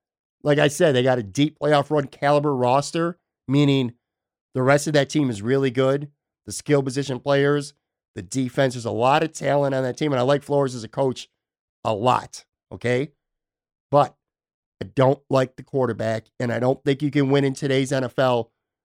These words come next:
without really strong quarterback play. Now, I know this might be the take that I look back six months from now, and if there's any Miami Dolphins fans that are listening, trust me, they're gonna throw the shit in my face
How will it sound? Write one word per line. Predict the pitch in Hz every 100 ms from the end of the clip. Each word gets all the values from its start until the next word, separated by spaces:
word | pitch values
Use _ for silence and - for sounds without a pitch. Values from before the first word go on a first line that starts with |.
| _ _
without | 131 131 135
really | - 123 131 135 127
strong | 120 - 131 127
quarterback | 110 127 120 117
play. | - 120 101 _ _ -
Now, | 135
I | 175
know | 247 254
this | 214 226
might | 214 220
be | 208
the | 185
take | 175 196 202
that | 175 165
I |
look | 175 180
back | 180 170 -
six | 185 160
months | 165 165
from | 175
now, | 170 175 180 - _ _ _ _ _
and | 135
if | 127
there's | 139 117 -
any | 156 160
Miami | 143 151 160
Dolphins | 147 143 143 120 -
fans | 160 147 147
that | 165
are | 120
listening, | 151 180 170 196 - _ _ _ _ _ -
trust | 165 170
me, | 147
they're | 139
gonna | 151 156
throw | 151 156
the | 156
shit | 180
in | 160
my | 156
face | 175 160 139 -